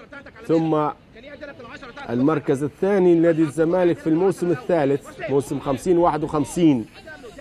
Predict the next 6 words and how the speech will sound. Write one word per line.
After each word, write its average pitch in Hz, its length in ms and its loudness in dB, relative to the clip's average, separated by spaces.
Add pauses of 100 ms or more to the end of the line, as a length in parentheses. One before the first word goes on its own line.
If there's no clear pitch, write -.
(1400)
إذن 208 240 4
فاول 220 440 8
لصالح 202 480 2
فريق 196 440 4 (1800)
غزل 170 340 0
المحلة. 196 680 0